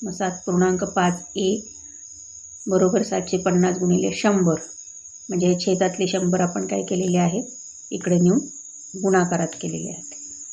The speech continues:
मग हे उदाहरण सोडवलं आपल्याला ए बरोबर किती मिळतं? दहा हजार रु-, मग दहा हजार म्हणजे काय आहेत? एकावर चार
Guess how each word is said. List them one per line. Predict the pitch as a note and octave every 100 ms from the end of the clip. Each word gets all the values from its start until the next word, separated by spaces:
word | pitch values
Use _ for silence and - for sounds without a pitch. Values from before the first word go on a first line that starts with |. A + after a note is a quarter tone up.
| - - - -
मग | F#3+
हे | F3
उदाहरण | F#3 B3 A3 G3 F#3+ F3+
सोडवलं | F#3 F3+ F3+
आपल्याला | F#3 F#3+ A3+
ए | G#3
बरोबर | F3+ F3+ F3+
किती | F3+ F#3
मिळतं? | F3+ F#3 G3+ F3+
दहा | F3 G#3+ F#3+ F3+ - G3+
हजार | F#3 F3 E3+
रु-, | E3+ - - - - - - -
मग | G3
दहा | F#3+ F3 F#3+ F#3
हजार | F3+ F3+
म्हणजे | F3+ F3 F#3
काय | F#3 F#3
आहेत? | E3+ G#3 - - - - - - -
एकावर | F#3+ F3+ F#3+ F#3+ G3 -
चार | G3